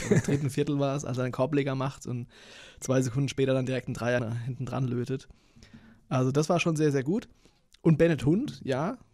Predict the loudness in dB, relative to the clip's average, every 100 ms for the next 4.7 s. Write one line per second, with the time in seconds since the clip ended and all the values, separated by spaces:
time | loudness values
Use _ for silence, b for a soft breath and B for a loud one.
0 | -6 -4 -2 -2 -2 -2 -4 -2 -2 -2
1 | -4 -6 -8 -8 -8 -8 -6 -4 -4 -4
2 | -2 -2 -2 -4 -8 _ 2 2 2 -2
3 | 0 0 -2 -2 -4 -4 -6 -8 -4 -6
4 | -6 -8 -8 -8 -8 -12